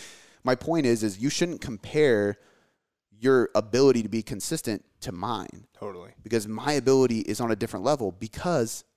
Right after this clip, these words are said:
Speaker 1: I live a different life.
Speaker 2: Yeah.
Speaker 1: Which is why, like, this, and I take this from Jared Hamilton, which I love. This is my favorite part about that whole podcast I did with him. If you're going to compare, do it relatively, right? And what that means is, like,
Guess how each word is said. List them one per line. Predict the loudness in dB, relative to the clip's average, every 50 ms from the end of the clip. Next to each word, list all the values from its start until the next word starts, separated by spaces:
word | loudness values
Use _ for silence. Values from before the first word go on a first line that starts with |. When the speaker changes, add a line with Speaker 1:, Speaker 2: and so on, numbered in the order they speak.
| _ _ _ -10
Speaker 1:
I | -8 -6
live | -4 -4 -4 -4
a | -4
different | -6 -8 -10 -10 -12 -10
life. | -8 -8 -8 -8 -12 -16 -20 -18
Speaker 2:
Yeah. | -16 -16 -16 _ _ _ _
Speaker 1:
Which | -8 -6 -4 -2
is | -4 -2
why, | 0 0 2 2
like, | 2 0 0 0
this, | -2 -4 -4 -4
and | -4 -4
I | -4 -2
take | -2 -4 -4 -2
this | -4 -6 -6
from | -6 -8 -10 -8
Jared | -4 -2 0 0 -2
Hamilton, | -4 -8 -10 -10 -10 -12 -14 -14 -14 -12
which | -12 -12 -10
I | -8 -10 -10 -12 -10 -4
love. | -2 0 0 0 0
This | -2 -4
is | -2
my | -2 -2
favorite | 0 0 -2 -2
part | -2 -4
about | -4 -4 -6
that | -8 -10
whole | -8 -4 -4 -4
podcast | -2 -2 -4 -4 -4 -8 -8 -8
I |
did | -8 -8
with | -10 -10
him. | -12 -14 -14 -16 _ -20 -20 _ _ _ _ _ _ _ _ _ _ _ _ _ _ _ _ _ _ _ _ _ _ -4
If | -2 0 0
you're | 0 0
going | 2 2 2 4 2
to | 0
compare, | -2 -4 -6 -6 -6 -2 0 0 2 2 0 -2 -4 -6 -8 _ _ _ _ _ _ _ _ _ _ _ _ _ _ _ _ 0
do | 2 4 4
it | 4
relatively, | 4 4 4 4 4 2 0 -2 -8 -8 -8 -10 -10 -10 -12 _ _ _ _ -2
right? | 0 0 2 0
And | 0 0
what | -2 0 0
that | 0 -2 0 -2
means | -2 -4 -4 -4 -4 -6
is, | -6 -2 0
like, | 0 0 0 -2 -8